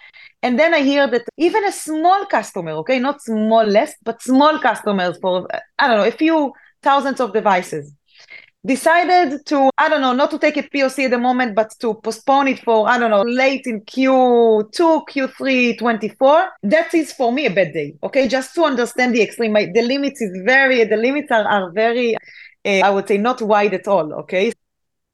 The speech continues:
That is for me a bad day. What do I do? I'm very happy that I have the right people to talk to and th-,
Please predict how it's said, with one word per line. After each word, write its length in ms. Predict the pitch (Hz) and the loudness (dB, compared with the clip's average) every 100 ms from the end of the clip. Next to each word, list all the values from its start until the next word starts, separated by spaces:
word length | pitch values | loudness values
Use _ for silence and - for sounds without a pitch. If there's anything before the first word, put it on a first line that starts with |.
| _ - | _ -2
That 200 | 226 240 | 0 0
is 140 | 302 | -2
for 140 | - 220 | 0 0
me 120 | 220 | 2
a 40 | 202 | 0
bad 200 | 202 175 | 0 0
day. 280 | 175 240 - - - | -2 -2 -8 -20 -12
What 180 | 214 247 | -2 -2
do 80 | 320 | 2
I 120 | 226 | 0
do? 360 | 165 214 269 - 214 | 0 -2 -2 -2 -2
I'm 160 | 220 | -2
very 440 | 190 247 285 277 269 | 0 0 0 0 0
happy 340 | 233 240 214 | -2 -2 -4
that 160 | 196 196 - | -4 -6 -6
I 120 | 190 | -2
have 320 | 208 214 185 190 | 2 0 -2 -12
the 160 | 185 196 | -6 0
right 260 | 208 233 | 0 0
people 280 | - 240 247 | -6 -4 -4
to 100 | 233 | -6
talk 300 | - 214 214 | -2 -4 -2
to 180 | 170 175 - | -10 -6 -4
and 260 | 214 214 | -6 -2
th-, 140 | 226 | -4